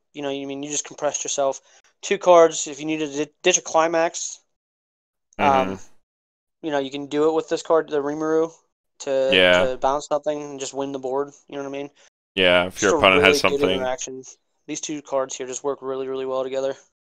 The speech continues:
Speaker 2: I think one of the most disgusting follow-up plays, uh, like, in, like, you can do with the deck is you, like, go first, you swing with literally anything.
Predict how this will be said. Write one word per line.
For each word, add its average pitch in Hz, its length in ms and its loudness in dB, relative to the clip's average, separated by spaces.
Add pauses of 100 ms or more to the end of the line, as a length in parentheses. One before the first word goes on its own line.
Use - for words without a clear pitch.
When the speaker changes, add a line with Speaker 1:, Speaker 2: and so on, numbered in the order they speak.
(120)
Speaker 2:
I 110 40 4
think 135 180 8
one 139 140 10
of 139 80 6
the 127 80 8
most 110 320 4
disgusting 101 640 2
follow-up 90 500 4
plays, 90 640 -2 (600)
uh, 87 420 0 (340)
like, 87 240 -4
in, 95 400 -2 (420)
like, 90 200 0
you 101 80 -2
can 98 140 -6
do 95 120 0
with 95 100 -2
the 92 80 -2
deck 90 500 -4
is 90 560 -6
you, 92 160 -6
like, 90 220 2
go 107 160 6
first, 92 460 2
you 92 60 -6
swing 98 320 2
with 95 180 -4
literally 92 420 0
anything. 87 560 -6